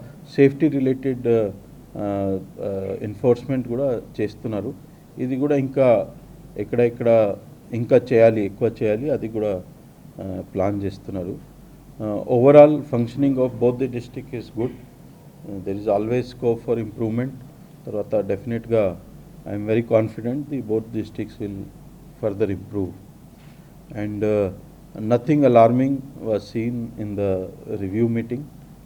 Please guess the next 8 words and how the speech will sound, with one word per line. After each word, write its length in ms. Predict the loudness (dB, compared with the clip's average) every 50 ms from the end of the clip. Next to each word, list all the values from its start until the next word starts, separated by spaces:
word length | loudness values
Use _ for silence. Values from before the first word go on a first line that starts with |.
| -4 0
All 220 | 2 2 2 2
parameters 840 | 0 -4 -8 -10 -2 -2 2 2 4 2 2 -2 -2 0 0 -2 0
are 220 | -2 -6 -6 -4 -4
on 240 | -6 -8 -8 -10 -12 -14 -12 -12
right 300 | -8 -4 -2 0 0 -2
side. 340 | -2 -8 -10 -12 -12 -12 -16 -18 -20 -20 -20 -20 -20 -20 -20 -20 -20 -20 -20 -20 -20 -20 -20 -20 -20 -20 -20 -20 -20 -20 -20 -20 -20 -20 -20 -20 -20 -18 -6 -4
Thank 180 | -2 -2 -2
you. 140 | -4 -10 -14